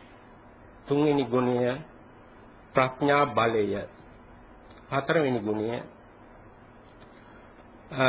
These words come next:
ධම්ම විජය බොජ්ජංගය. මෙන්න මේ විදිහටයි ලෝකෝ-, ලෞකික ප්‍රඥාව ලෝකෝත්තර ප්‍රඥාව බවට හැරෙන්නේ. එහෙනම්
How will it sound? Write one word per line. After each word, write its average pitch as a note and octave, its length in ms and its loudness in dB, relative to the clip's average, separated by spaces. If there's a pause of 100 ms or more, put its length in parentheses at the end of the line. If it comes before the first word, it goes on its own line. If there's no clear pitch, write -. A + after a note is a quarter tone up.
(140)
ධම්ම C3 420 4
විජය E3 380 4
බොජ්ජංගය. G#2+ 720 -2 (1500)
මෙන්න D#3 320 2
මේ D#3 260 4
විදිහටයි C3 840 2 (720)
ලෝකෝ-, E3 640 6
ලෞකික C#3+ 480 4
ප්‍රඥාව D3 680 4 (140)
ලෝකෝත්තර E3+ 720 6
ප්‍රඥාව C#3 600 2
බවට D#3+ 280 2
හැරෙන්නේ. A#2 460 -4 (1040)
එහෙනම් D3+ 360 2